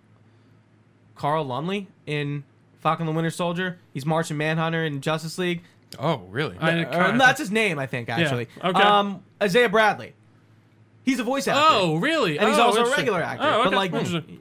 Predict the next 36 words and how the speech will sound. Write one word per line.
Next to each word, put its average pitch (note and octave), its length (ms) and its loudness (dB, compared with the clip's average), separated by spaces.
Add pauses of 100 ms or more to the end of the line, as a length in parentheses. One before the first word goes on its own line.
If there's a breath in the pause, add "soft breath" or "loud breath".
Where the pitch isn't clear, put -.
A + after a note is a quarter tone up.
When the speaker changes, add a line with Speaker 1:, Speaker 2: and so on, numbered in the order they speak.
(140)
Speaker 1:
and G#3 140 -2
he's G3+ 120 0
good. C4 220 2
Speaker 3:
But G#3 140 4
he, G3+ 160 2
he F3 80 0
has G3 120 0
a F3 60 -2
fair, F3 260 -2
yeah, D#3+ 240 -2
fair E3 200 -4
balance. C#3+ 500 -4 (140)
No, G#3 200 2
you G3+ 180 -2
def-, A#3 240 0
I G#3 100 0
think B3 180 -4
you A#3 80 -4
definitely G3+ 340 -2
do F#3 160 -2
notice F3 280 0
that D3+ 120 -2
with C#3 120 -8
voice C#3+ 180 -4
actors, A#2+ 280 -10
that, D#3+ 260 -4 (300 loud breath)
or F#3+ 200 0
actors F#3 340 -2
in F3 120 0
general E3 360 -2
that D3 200 -6
do D#3+ 180 0
voice C#3+ 500 -6 (140)
acting C3+ 480 -4 (260)
as C#3 180 -6
well. B2 340 -6